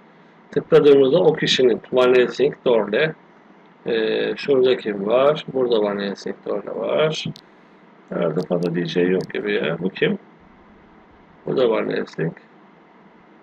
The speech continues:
Oo. Ha, bu bunun sahibiymiş be. Üf. Ben de sandım ki buranın sahibi Van Helsing Dorle. Peki nasıl bir ada burası? Burası Türkiye adası arkadaşlar. Görmüş olduğunuz gibi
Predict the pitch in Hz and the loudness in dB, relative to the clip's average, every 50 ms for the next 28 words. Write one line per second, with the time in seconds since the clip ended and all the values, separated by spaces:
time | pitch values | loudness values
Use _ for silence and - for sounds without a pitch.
0 | _ _ - _ - - - - - - 151 156 156 156 156 156 156 170 185 185 | _ _ -20 _ -20 -20 -20 -18 -10 -6 -4 -2 0 0 0 0 0 0 -2 -2
1 | - - - - - _ - - - - - _ _ - - - - - - - | -2 -4 -6 -12 -20 _ -20 -20 -20 -20 -20 _ _ -20 -20 -20 -20 -20 -20 -20
2 | - - - _ - - - - - - _ _ - - - _ - - - - | -20 -20 -20 _ -20 -20 -20 -20 -20 -20 _ _ -20 -20 -20 _ -20 -20 -20 -20
3 | - - - - 147 139 127 156 175 170 170 185 190 196 202 196 185 - - 156 | -20 -20 -10 -4 -2 0 0 0 0 2 4 6 6 8 6 6 4 2 0 0
4 | 160 175 190 190 208 214 208 196 156 - - - - 123 117 113 120 123 127 131 | 2 2 2 2 0 0 0 0 0 -2 -4 -4 -4 -2 0 2 2 2 2 2
5 | 139 143 143 - 202 190 196 196 - - - - - - - - - - - - | 0 -2 -4 -4 0 0 0 0 -2 -6 -14 -18 -20 -20 -20 -20 -20 -20 -20 -20
6 | _ - - - - - - - - 156 156 165 160 156 - 156 156 165 170 170 | _ -20 -20 -20 -20 -20 -14 -6 -4 -2 -2 -2 -2 -2 -2 -2 -2 -2 -4 -6
7 | - - 135 135 147 165 175 175 175 175 170 - 165 160 160 160 160 156 165 175 | -4 -4 -4 0 2 4 4 6 4 2 2 2 2 4 6 6 4 4 4 2
8 | 185 - - - - - - - - _ _ _ - - 165 151 139 127 120 117 | 2 0 -4 -20 -20 -20 -20 -20 -20 _ _ _ 0 4 4 6 6 4 2 0
9 | - - 165 160 160 - 139 123 110 107 107 110 - - 196 214 208 - 143 139 | -2 -4 -6 -4 0 2 4 4 4 2 -2 -2 0 2 2 2 2 2 0 0
10 | 147 - - - - - - - - - - - - - - - 175 214 226 220 | 0 -2 -12 -20 -20 -20 -20 -20 -20 -20 -20 -20 -20 -12 -2 2 4 4 4 4
11 | 190 147 127 117 107 107 107 107 104 107 104 - 196 170 170 180 180 165 - 190 | 4 4 4 4 6 4 4 2 2 0 0 -2 -2 2 2 2 2 2 0 -4
12 | - - 240 226 - - - 120 104 101 95 98 95 98 104 101 98 95 - 101 | -2 2 2 2 2 4 4 4 4 4 2 0 -4 -4 -6 -6 -6 -6 -6 -6
13 | 101 98 - - 175 175 160 151 147 135 127 123 - - 123 117 110 - - 101 | -6 -4 -2 -2 -2 0 2 4 4 4 4 0 -2 -2 -4 -4 -4 -4 -6 -8
14 | 101 - - 123 113 107 107 135 | -8 -4 -4 -4 -2 0 -2 -4